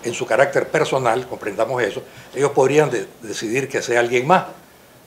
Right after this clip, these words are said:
el que represente, pues, al campesinado en general en unir. Hay muy buena coincidencia total de fondo,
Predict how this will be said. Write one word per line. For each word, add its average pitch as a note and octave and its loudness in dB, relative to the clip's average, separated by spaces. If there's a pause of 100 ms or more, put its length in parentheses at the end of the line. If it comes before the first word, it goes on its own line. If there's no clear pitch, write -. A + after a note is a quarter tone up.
(140)
el G#2+ -8
que A2 0
represente, A#2 -2
pues, B2+ -2
al A2+ -4
campesinado A2+ -4
en B2+ -4
general G#2+ -4
en A#2 -2
unir. G2 -8 (600)
Hay C#3+ 2
muy F3 12
buena D#3 8 (140)
coincidencia C3 2 (160)
total D#3 6 (680)
de B2 0
fondo, C#3 4